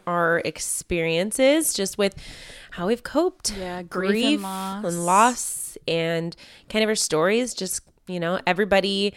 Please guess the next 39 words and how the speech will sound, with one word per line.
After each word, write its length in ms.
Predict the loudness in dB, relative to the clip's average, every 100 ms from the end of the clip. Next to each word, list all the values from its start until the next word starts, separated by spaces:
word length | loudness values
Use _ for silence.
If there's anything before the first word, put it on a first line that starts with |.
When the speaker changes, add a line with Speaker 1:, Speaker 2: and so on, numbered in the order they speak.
| -10 _
Speaker 1:
I 80 | -2
feel 100 | 0
like 160 | 0 -2 _ 0
pretty 280 | 2 4 4
much 300 | 4 2 0
that's, 160 | -2
like, 120 | 0
the 80 | 2
one 200 | 4 2
thing 140 | 2 0
that 120 | 0
everybody 320 | 0 0 0
has 220 | 0 -2
in 60 | -2
common 260 | -2 -2 2
is 80 |
at 40 | 4
Speaker 2:
Yes. 200 | 4 2
Speaker 1:
some 220 | 0 0
point 480 | -2 0 0 -4 -6
Speaker 2:
You're 100 | -2
gonna 240 | -2 -2
lose 220 | -4 -6
somebody, 360 | -8 -8 -10 -6
Speaker 1:
you're 100 | -4
gonna 160 | -2 0
lose 100 | -2
Speaker 2:
which 20 |
is 60 | -2
Speaker 1:
someone. 320 | -2 0 0
Speaker 2:
sad. 420 | 0 -4 -8 -12 -18 -6
Speaker 1:
Yeah. 380 | -2 -2 -2 -10 _ -20 -20 _
So, 500 | 0 2 4 2 0
um, 380 | 0 2 2 -2 -8
we're 180 | -4 -4
gonna, 380 | -2 -2 -2 -6 -12 _ -2 -2 _ _ _ _ _ _
<laughs> 60 | -10 -10 -16 -18 -16 -6 -2 -2 2
I'm 100 | 4
like, 280 | 6 4